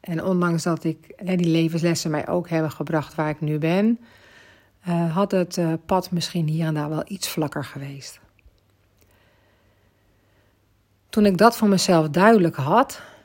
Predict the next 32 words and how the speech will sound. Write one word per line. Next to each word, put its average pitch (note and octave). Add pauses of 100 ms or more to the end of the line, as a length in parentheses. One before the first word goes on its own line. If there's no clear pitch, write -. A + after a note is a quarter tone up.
(180)
ehm, E3 (680)
ben G3+
ik A#3+
daar G3+
ook F#3+
me F3+
wat E3
meer E3+
op D#3+
gaan D3
richten. F#3+
En F3
de E3
toevalligheid E3
wilde F3
ook E3+
dat D#3+ (400)
de -
coaches F3+
die E3+
ik D#3+
tot E3
op D#3+
heden D#3+
heb D#3+
begeleid, D#3+ (540)
eh, D3 (120)
dat D3+
waren D#3+
ook D3+
ambitieuze D#3+
leidinggevenden, G3+